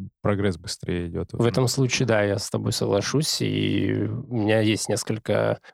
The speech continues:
Speaker 2: а, друзей и знакомых, с которыми мы бегаем, которые примерно мы близко по уровню, и кото-, с которыми мы можем делать либо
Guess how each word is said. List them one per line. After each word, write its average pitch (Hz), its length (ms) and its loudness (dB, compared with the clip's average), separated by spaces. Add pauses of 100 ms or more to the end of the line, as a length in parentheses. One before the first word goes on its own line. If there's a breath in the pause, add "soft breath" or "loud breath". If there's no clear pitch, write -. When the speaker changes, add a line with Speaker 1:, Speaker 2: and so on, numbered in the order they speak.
Speaker 2:
а, 113 440 0
друзей 107 440 2
и 101 40 2
знакомых, 120 560 2
с - 60 -4
которыми 107 400 0
мы 104 500 0
бегаем, 127 420 2
которые 117 340 0
примерно 123 540 2
мы 107 240 -2
близко 110 360 -2
по - 120 0
уровню, 120 500 4
и 104 60 0
кото-, - 260 -4
с - 80 -4
которыми 120 280 2
мы 117 120 2
можем 110 320 0
делать 113 380 2
либо 117 260 -4